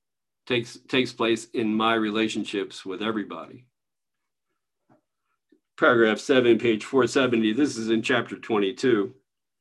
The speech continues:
So in each holy relationship is the ability to communicate instead of separate.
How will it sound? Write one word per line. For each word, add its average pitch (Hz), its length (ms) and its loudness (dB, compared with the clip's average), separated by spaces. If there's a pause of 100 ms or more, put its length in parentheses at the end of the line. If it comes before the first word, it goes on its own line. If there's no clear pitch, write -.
(1120)
So 156 400 6
in 131 200 4
each 151 280 4
holy 139 280 4
relationship 117 840 2
is 117 200 -4
the 120 120 0
ability 117 640 4
to - 140 -10
communicate 117 960 0 (140)
instead 120 560 0
of 113 120 0
separate. 98 720 -2